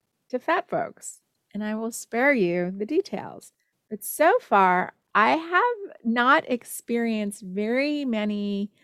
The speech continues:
lectures from people who do not have a health at every size framework to not have some kind of dig at fat people in a way that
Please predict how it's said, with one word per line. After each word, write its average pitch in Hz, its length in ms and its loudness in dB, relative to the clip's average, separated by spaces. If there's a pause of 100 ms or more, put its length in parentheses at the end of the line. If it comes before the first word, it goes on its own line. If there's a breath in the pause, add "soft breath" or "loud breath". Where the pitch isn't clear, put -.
(180 soft breath)
lectures 202 720 4
from 214 180 -4
people 247 460 -4
who 226 160 -4
do 220 260 -4
not 226 340 0
have 214 440 -2
a 196 100 -4
health 202 420 -8
at 208 120 -8
every 190 300 -4
size 185 420 -2
framework 208 760 -2 (460 soft breath)
to 277 240 -4
not 277 360 0 (220)
have 294 380 0
some 320 800 -2
kind 254 720 -4
of 185 300 2 (480)
dig 196 640 4 (560)
at 196 260 0
fat - 520 -4
people 180 600 -10 (360)
in 247 160 2
a 247 80 2
way 240 720 2 (100)
that 226 240 0